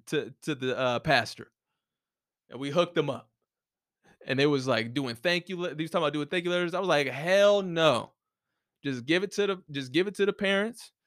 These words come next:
so they can get whatever money and diapers and shit that they need."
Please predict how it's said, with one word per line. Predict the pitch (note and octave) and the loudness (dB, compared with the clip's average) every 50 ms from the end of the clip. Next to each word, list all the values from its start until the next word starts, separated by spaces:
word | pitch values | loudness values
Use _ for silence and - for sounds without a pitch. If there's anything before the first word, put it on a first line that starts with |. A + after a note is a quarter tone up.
| _ _ _ _ - | _ _ _ _ -2
so | - D3+ D3+ | 2 4 4
they | D3+ D3 | 4 4
can | C#3+ C3+ C3+ | 2 -2 -2
get | C#3 E3 D#3+ | -2 -2 0
whatever | D3+ D#3+ D3 D3 C3+ B2+ B2 | 0 0 0 0 0 0 -2
money | A#2+ C3 D#3 F3 G3 F#3+ D#3+ | -2 2 2 2 2 2 0
and | C3+ B2+ | 0 2
diapers | C#3+ D3+ E3+ F3 - E3+ D#3+ D#3 | 4 4 4 4 2 0 -2 -2
and | D3 C3+ | -4 -6
shit | - - F#3+ F#3 | -2 -2 -4 -4
that | - E3+ | -4 -2
they | E3+ F#3 F#3 | 0 2 2
need." | F#3+ F3+ D#3 B2+ A#2 A2 - | 4 2 2 2 0 -2 -6